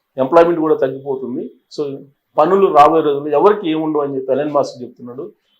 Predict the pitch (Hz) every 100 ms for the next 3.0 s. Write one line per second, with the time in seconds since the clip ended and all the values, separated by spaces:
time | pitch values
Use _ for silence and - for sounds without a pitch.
0 | 135 143 139 123 123 - - _ _ -
1 | 135 151 165 156 151 151 147 131 131 131
2 | 170 160 135 131 151 147 131 123 123 143